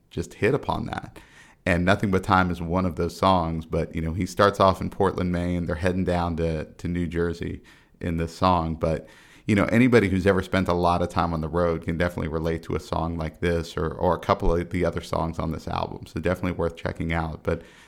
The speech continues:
that's where the journey would start, just driving out of Portland, Maine,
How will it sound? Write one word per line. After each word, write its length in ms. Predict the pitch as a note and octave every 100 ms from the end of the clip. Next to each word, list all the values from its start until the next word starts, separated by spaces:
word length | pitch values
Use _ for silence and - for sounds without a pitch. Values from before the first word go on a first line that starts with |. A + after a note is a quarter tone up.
| _
that's 260 | G2 F#2 A2+
where 80 |
the 60 | G2+
journey 260 | - G2+ G2+
would 160 | F#2+
start, 400 | - G2 G#2+ -
just 240 | - E2 -
driving 340 | E2+ E2+ F#2
out 140 | F#2
of 80 | F#2
Portland, 400 | - G2 - G2
Maine, 480 | F#2 G2+ F#2 E2